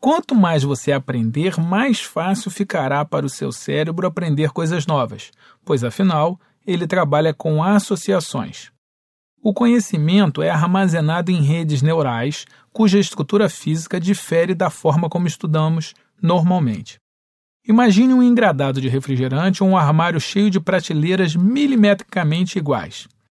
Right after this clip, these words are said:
É dessa forma linear e estática que a maioria pensa que se constitui o cérebro. Mas o nosso cérebro não funciona dessa maneira.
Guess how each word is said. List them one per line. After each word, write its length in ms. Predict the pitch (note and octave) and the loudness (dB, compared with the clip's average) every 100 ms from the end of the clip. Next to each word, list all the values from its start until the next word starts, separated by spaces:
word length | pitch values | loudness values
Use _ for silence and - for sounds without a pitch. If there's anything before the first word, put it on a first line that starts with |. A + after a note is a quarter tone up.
| _ _ _ _ | _ _ _ _
É 120 | - | 0
dessa 280 | B3 G3+ F3+ | 4 4 2
forma 300 | D3 D#3+ D3+ | 2 4 4
linear 500 | D3 D#3 C#3+ C3+ D3 | 4 2 2 2 0
e 40 | C3 | -2
estática 580 | - - C#3+ - - | -6 -4 -2 -2 -6
que 80 | B2 | -4
a 60 | D#3+ | -2
maioria 500 | E3+ F3+ F3+ F3+ F3 | 0 0 0 0 -2
pensa 400 | - D#3+ D#3 D#3+ | 0 -2 -2 -4
que 100 | - | -10
se 200 | - G3 | -14 -10
constitui 640 | - E3+ - D3+ - D#3 | -4 -2 -2 -6 -4 -4
o 80 | F3 | -4
cérebro. 480 | - C#3+ A#2 G#2 - _ _ _ _ _ _ _ _ _ _ _ _ - | -4 -2 -2 -8 -16 _ _ _ _ _ _ _ _ _ _ _ _ -2
Mas 440 | D#3+ E3+ G#3+ G3+ | 2 4 4 4
o 80 | F#3+ | 2
nosso 320 | E3 E3+ - | 0 0 -4
cérebro 500 | B2+ - D#3+ F#3 E3+ | -6 -2 0 0 -2
não 680 | E3 E3 F3 F#3+ G#3 B3 A#3+ | 0 2 4 4 4 4 4
funciona 680 | G#3 A3+ E3 - F3 F#3 F#3+ | 2 0 -2 -2 -2 0 0
dessa 300 | E3+ F3 F#3+ | -2 -4 -2
maneira. 500 | F#3 E3 A#2+ G2+ - | 0 0 0 -4 -10